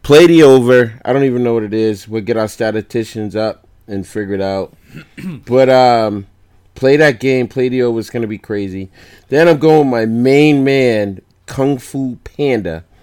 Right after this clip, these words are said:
I think he's going against, uh, Walker Lockett. I don't know if there's a front loader with the Mets, but he has eleven point seven four E R A. He only has six strikeouts,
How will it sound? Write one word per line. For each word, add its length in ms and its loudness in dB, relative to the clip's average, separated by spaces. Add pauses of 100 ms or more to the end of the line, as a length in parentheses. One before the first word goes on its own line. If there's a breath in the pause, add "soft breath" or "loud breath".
(720 soft breath)
I 80 -4
think 400 -2 (680)
he's 160 -16
going 220 -2
against, 460 -4
uh, 520 -4
Walker 460 -6
Lockett. 480 -2
I 100 -4
don't 140 -2
know 80 0
if 120 -4
there's 200 -4
a 80 -6
front 320 -4
loader 260 -2
with 180 -4
the 60 -6
Mets, 460 -6 (920 soft breath)
but 100 -10
he 60 0
has 160 0
eleven 840 -2 (220)
point 500 -6
seven 460 -2
four 380 -4
E 200 -4
R 220 -2
A. 100 -4
He 80 -4
only 160 -4
has 180 -4
six 420 -14
strikeouts, 840 -6